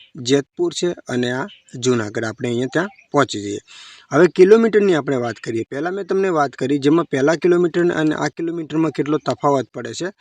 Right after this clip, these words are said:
અને રૂટમાં અને ટાઈમમાં કેટલો ફેરફાર પડે છે એ પણ મિત્રો આપણે જાણવું જરૂરી છે. તો આ રૂટના મિત્રો છે ને નવ કલાક અને ચોત્રીસ મિનિટ થાય છે અને કિલોમીટરની વાત કરીએ તો પાંચસો અને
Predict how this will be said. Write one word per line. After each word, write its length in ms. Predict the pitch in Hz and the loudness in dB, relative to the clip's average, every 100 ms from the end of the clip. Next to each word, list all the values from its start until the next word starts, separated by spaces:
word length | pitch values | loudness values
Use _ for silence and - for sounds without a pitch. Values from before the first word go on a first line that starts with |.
| - - - 139 | -20 -20 -10 2
અને 180 | 151 | 4
રૂટમાં 440 | 139 147 156 170 165 | 6 4 2 2 2
અને 140 | 156 | 0
ટાઈમમાં 460 | 131 131 143 151 151 | -2 0 2 2 0
કેટલો 280 | 147 143 139 | 0 0 -2
ફેરફાર 460 | - 139 147 131 | -2 -2 0 0
પડે 240 | 117 120 120 | 0 -4 -2
છે 120 | - | -2
એ 200 | - 156 | 0 0
પણ 180 | 165 160 | 2 0
મિત્રો 260 | 143 147 | 0 0
આપણે 220 | 127 139 | -2 -2
જાણવું 360 | 123 120 117 160 - _ 127 | -4 -4 -4 -4 -8 _ -6
જરૂરી 440 | 131 117 107 113 | -4 -2 -4 -8
છે. 140 | - - - - - - | -10 -10 -18 -20 -20 -8
તો 80 | 196 | -6
આ 240 | - 143 180 | 0 2 4
રૂટના 320 | 190 185 196 | 2 4 4
મિત્રો 460 | 196 170 190 196 | 4 4 4 4
છે 120 | 190 202 | 4 2
ને 80 | |
નવ 220 | 165 156 180 | 2 2 2
કલાક 380 | 180 170 165 | 2 0 0
અને 120 | 165 160 | -2 -2
ચોત્રીસ 520 | 151 143 165 160 147 | -2 0 -2 -2 -2
મિનિટ 200 | 135 123 | -4 -4
થાય 120 | 123 117 | -8 -8
છે 140 | - | -6
અને 240 | - 139 | -2 -2
કિલોમીટરની 640 | 135 165 185 185 170 165 151 | 0 4 6 6 4 2 2
વાત 180 | 135 | 0
કરીએ 200 | - 131 | 0 -2
તો 160 | 123 156 | 0 -4
પાંચસો 480 | - 131 135 - 151 | -4 -10 -10 -6 -4
અને 260 | 123 143 | 0 -2